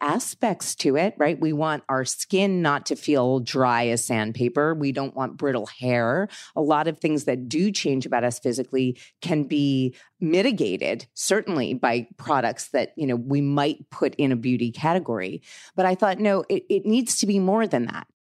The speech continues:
And what can, what can we offer that can be over the counter, non-hormonal, something that if you feel like you can't take hormones, don't want to take hormones, are afraid of hormones, which, by the way, you don't have to be really, truly.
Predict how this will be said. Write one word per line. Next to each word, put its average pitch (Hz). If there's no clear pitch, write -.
And 156
what 208
can, 196
what 190
can 220
we 175
offer 170
that 135
can 156
be 143
over 185
the 165
counter, 135
non-hormonal, 156
something 190
that 151
if -
you 156
feel 226
like 175
you 139
can't 226
take 220
hormones, 190
don't 135
want 202
to 233
take 208
hormones, 180
are 135
afraid 226
of 220
hormones, 190
which, 143
by 135
the 123
way, 139
you 131
don't 190
have 208
to 208
be 196
really, 190
truly. 190